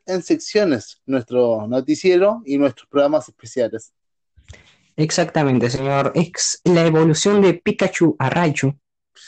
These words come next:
Speaker 2: Creo que era Raichu, ¿no? No recuerdo bien
Speaker 1: Sí.
Speaker 2: ahora en Pokémon.
Speaker 1: Sí, sí, sí.
Speaker 2: Y para que algo grande tenga que nacer, lo antiguo tiene que dar paso. Entonces, Notinet,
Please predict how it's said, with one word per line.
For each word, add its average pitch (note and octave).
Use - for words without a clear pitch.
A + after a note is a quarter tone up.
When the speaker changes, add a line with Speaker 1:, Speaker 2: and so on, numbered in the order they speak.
Speaker 2:
Creo D#3+
que C#3+
era B2+
Raichu, C3
¿no? A#3+
No F3
recuerdo C#3
bien C#3
Speaker 1:
Sí. C#3
Speaker 2:
ahora C3+
en C3+
Pokémon. D3+
Speaker 1:
Sí, C#3
sí, B2+
sí. D3
Speaker 2:
Y F3
para E3
que F#3
algo A3
grande D3
tenga G3
que D#3
nacer, G3
lo C#3+
antiguo E3
tiene D#3+
que C#3
dar C#3+
paso. A#2
Entonces, B2
Notinet, E3+